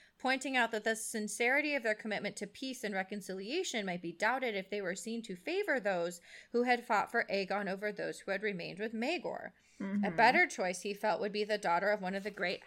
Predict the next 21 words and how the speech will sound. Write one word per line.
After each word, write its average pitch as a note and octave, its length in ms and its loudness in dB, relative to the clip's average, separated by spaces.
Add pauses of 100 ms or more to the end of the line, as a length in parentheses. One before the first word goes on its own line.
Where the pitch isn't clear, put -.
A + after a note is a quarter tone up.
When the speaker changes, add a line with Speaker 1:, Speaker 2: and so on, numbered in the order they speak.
Speaker 1:
houses B3+ 400 2
that G3 140 2
had G#3+ 180 0
taken A3 460 0
little A3 280 2
or A3 160 2
no G#3 200 2
part - 640 4 (520)
in A3 200 0
the G#3+ 60 0
battle F#3 300 6
between F#3+ 380 -2
uncle F#3 300 -6
and G3 100 -4
nephew, E3+ 380 -4
a D#3+ 80 -2
Tyrell, A#3 500 6
a A3 140 2
Hightower, G3+ 540 2
and - 260 -8
Arryn." G3 420 2